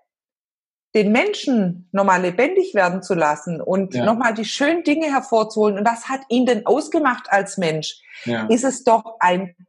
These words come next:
Speaker 1: geiler Auftrag. Was für ein Herzensauftrag ist es, den Menschen würdevoll zu verabschieden, mit Respekt.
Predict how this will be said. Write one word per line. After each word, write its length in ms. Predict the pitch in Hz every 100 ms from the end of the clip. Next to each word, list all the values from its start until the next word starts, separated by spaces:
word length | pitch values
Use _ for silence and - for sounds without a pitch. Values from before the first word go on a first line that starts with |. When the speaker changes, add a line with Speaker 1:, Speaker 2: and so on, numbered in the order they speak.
| _ - -
Speaker 1:
geiler 380 | 208 220 262 233
Auftrag. 600 | 202 208 - 202 156 151
Was 240 | 185 262
für 60 | -
ein 80 | 269
Herzensauftrag 960 | 254 247 - 294 302 214 - - - -
ist 220 | 269 262
es, 200 | 262 262
den 200 | 233 208
Menschen 500 | 202 226 - 277 269 - -
würdevoll 540 | 190 240 254 - 208
zu 140 | 208 208
verabschieden, 840 | 190 151 - - 185 160 151 - _
mit 220 | 196 208
Respekt. 580 | 202 202 - 208 - -